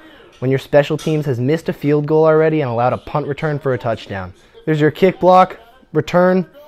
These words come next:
six, ball game. Good night, Anthony Lynn and the Chargers.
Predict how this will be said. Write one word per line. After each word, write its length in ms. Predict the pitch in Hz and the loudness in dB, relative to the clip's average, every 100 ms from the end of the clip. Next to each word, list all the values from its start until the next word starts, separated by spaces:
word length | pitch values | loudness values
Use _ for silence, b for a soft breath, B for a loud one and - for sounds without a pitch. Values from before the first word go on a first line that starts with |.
| - | -20
six, 560 | - - 139 131 - - - - - _ | -20 -2 2 2 0 -18 -20 -20 -20 _
ball 280 | 151 127 123 | 0 2 2
game. 460 | 120 117 113 123 147 | 0 -4 -6 -10 -4
Good 160 | 151 139 | -2 0
night, 280 | 143 143 | 0 0
Anthony 420 | 131 139 131 131 131 | -2 -4 -4 -4 -2
Lynn 200 | 123 120 | -2 -4
and 80 | |
the 60 | 117 | -6
Chargers. 580 | - 98 98 90 101 | -8 -10 -10 -10 -12